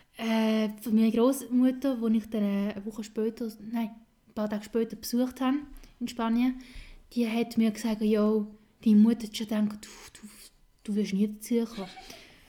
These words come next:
Schon eine halbe Krise anscheinend geschoben. Ähm, mein Götti hat mir gratuliert, das ist, und ich glaube auch so, wobei, nein, ich glaube, er ist nicht, doch, er ist schon überrascht gewesen. Ähm,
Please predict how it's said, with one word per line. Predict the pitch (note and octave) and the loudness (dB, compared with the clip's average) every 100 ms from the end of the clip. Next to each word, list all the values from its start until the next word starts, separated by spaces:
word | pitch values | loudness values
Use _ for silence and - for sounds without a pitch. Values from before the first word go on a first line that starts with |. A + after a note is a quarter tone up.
| _ - - - - | _ -20 -20 -20 -12
Schon | - G#3+ | -4 -2
eine | G#3 | 0
halbe | G#3 | 0
Krise | G#3+ - A#3+ B3 | 0 2 2 2
anscheinend | A3+ A#3 A#3 | 0 0 0
geschoben. | - G3 F#3+ F#3 - - - - | -2 -4 -6 -10 -16 -20 -18 -6
Ähm, | A#3 A#3 A#3 A#3 A#3 A#3 A#3+ - - _ _ _ - - - - - _ _ _ _ - | 2 4 6 8 8 6 2 -8 -20 _ _ _ -20 -20 -20 -20 -20 _ _ _ _ 2
mein | A#3+ B3 A#3+ | 6 8 8
Götti | A#3+ A#3 B3+ C#4+ C#4+ B3 | 6 2 4 6 6 4
hat | C4 B3+ | 0 2
mir | C#4 | 2
gratuliert, | C4+ C4 C4+ C4 C4+ C4+ | 2 2 4 4 4 2
das | A3+ G#3+ | 0 -2
ist, | G#3+ - G3+ A3+ | -4 -6 -10 -2
und | A3 G#3 | 0 0
ich | A3+ - | -4 -6
glaube | A3 G#3 | -4 -2
auch | A3+ C4 C4 C4 B3+ | 0 2 2 0 -2
so, | B3 A#3 - - _ - | -4 -14 -16 -20 _ -10
wobei, | A#3+ B3+ B3 | -6 0 0
nein, | G#3 G3 | 0 -4
ich | G#3 | -8
glaube, | G#3 G3 | -12 -12
er | |
ist | G3+ | -12
nicht, | A3+ G#3 - | -12 -14 -14
doch, | C4+ - | -14 -10
er | G3 | -12
ist | G3+ | -10
schon | G#3 | -10
überrascht | G#3 G#3 G#3 - | -10 -12 -14 -14
gewesen. | - F#3 - - - - - - | -20 -20 -20 -20 -20 -20 -18 -4
Ähm, | A#3 A#3+ A#3+ A#3 A#3 A#3 A#3 A#3+ | 2 4 6 6 8 8 6 2